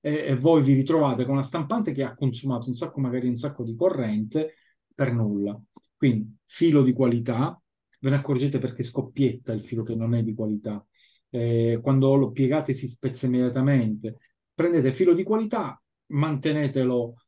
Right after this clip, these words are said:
eh, a una temperatura senza umidità, quindi conservatelo per bene, magari mettete questi sacchetti di, eh, eh, questi che assorbono, eh, assorbono l'umidità, quindi, eh,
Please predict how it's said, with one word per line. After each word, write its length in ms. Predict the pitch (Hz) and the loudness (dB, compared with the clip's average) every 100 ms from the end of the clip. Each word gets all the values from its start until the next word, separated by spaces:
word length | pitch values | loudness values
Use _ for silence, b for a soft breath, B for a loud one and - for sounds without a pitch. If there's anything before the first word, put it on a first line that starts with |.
| _ | _
eh, 100 | 131 | -8
a 1300 | 127 123 120 120 117 113 113 110 110 107 101 - 135 | -6 -4 -2 -2 -4 -4 -6 -8 -10 -12 -12 0 2
una 180 | 131 | 2
temperatura 880 | 127 127 117 127 131 147 151 123 117 | 2 0 0 -2 0 2 2 2 0
senza 340 | 113 123 113 120 | -2 -6 -6 -6
umidità, 680 | 120 120 123 143 143 120 107 | -2 -2 0 0 -2 -2 -6
quindi 200 | 120 113 | -6 -6
conservatelo 720 | 113 110 120 110 135 131 113 | -6 -6 -4 0 0 0 -2
per 180 | 120 113 | -4 -2
bene, 320 | 139 139 113 | 2 2 0
magari 280 | 117 131 123 | -2 0 0
mettete 360 | 120 120 120 | -2 -4 -6
questi 240 | 120 120 117 | -6 -8 -8
sacchetti 580 | 120 - 143 135 - | -10 -2 0 0 -2
di, 340 | 120 127 123 120 _ _ _ | -2 0 0 -4 _ _ _
eh, 600 | 139 123 120 117 117 117 - b _ | -8 -4 -4 -2 -2 -4 -8 b _
eh, 160 | - 120 | -10 -2
questi 240 | 131 - | -2 -2
che 60 | 135 | -4
assorbono, 800 | 123 131 120 123 123 120 117 120 _ _ | -2 -2 0 0 2 2 -2 -6 _ _
eh, 100 | 135 | -8
assorbono 580 | 120 117 143 127 131 127 | -6 -4 -2 0 2 2
l'umidità, 720 | 120 123 131 175 175 117 113 _ _ | 2 2 2 0 -2 -6 -8 _ _
quindi, 360 | - 120 120 127 - _ _ | -8 -4 -4 -6 -12 _ _
eh, 640 | 131 127 117 110 110 117 | -10 -8 -8 -8 -10 -12